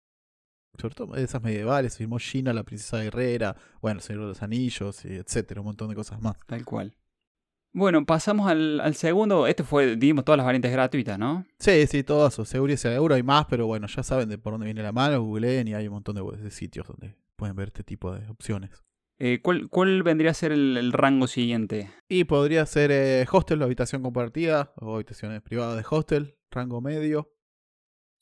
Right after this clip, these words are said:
Speaker 1: Eh, siempre hablando, porque también podés conseguir una habitación en una casa que te va a salir más barata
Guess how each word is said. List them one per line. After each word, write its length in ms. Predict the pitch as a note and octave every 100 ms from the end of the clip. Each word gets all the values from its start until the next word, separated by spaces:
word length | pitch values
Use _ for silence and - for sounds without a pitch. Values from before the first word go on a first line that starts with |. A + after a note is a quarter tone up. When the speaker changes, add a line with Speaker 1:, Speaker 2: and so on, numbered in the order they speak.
| _ _
Speaker 1:
Eh, 280 | - A2+ A2 A2+
siempre 260 | G3 G3+
hablando, 340 | C3+ C3+ D#3+ C#3+
porque 140 | A#2+
también 280 | B2+ C3 F3+
podés 580 | D#3 C3 C3 - - - -
conseguir 600 | A#2+ A#2 C3 A#2 C3+ D#3+
una 160 | C3 B2
habitación 720 | A#2+ A2+ - C3+ C#3+ D3 - _ _ _ _
en 120 | A2+
una 160 | B2
casa 460 | A2+ C3+ - B2+ - _ _ _
que 120 | A#2+
te 100 | -
va 60 | B2
a 40 |
salir 360 | - B2 B2 B2+
más 160 | B2+
barata 400 | A#2 B2 D3 C3